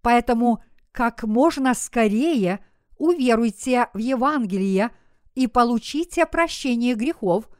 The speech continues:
живя в этом мире, пока вы не предстали перед моим лицом, не были осуждены и не отправились в ад за свои грехи. Не кажется ли вам, что вы должны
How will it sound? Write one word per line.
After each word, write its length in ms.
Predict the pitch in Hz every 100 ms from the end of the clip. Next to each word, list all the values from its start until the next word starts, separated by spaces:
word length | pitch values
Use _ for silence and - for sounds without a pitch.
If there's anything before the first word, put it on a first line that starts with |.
| _ _ _
живя 600 | 185 175 262 285 233 190 -
в 100 | 196
этом 300 | 220 233 233
мире, 560 | 247 277 254 165 131 - _ _ _ _ _ -
пока 400 | 240 240 262 247
вы 160 | 254
не 220 | 240 240 233
предстали 960 | - 233 226 - - 285 226 185 202 _ _ _
перед 280 | - 262 262
моим 400 | 240 285 285 220
лицом, 600 | 220 294 - 214 160 180 - _ _ _ _ -
не 220 | 226 247
были 260 | 226 240 - -
осуждены 960 | 226 - 226 196 208 202 208 277 190 - _ _ _ _
и 140 | 254 254
не 200 | 254 247
отправились 1000 | - 226 - 226 247 320 262 233 - 220
в 140 | 226
ад 320 | 277 156 - - _ _
за 180 | 190 240
свои 360 | - 254 269 269
грехи. 500 | 202 302 - 175 120 - _ _ _ _ _ _ _
Не 200 | 208 214
кажется 540 | - 247 349 466 - 427
ли 160 | 440
вам, 320 | 381 208 135 -
что 240 | - 247
вы 120 | 254 247
должны 680 | 240 240 202 233 330 160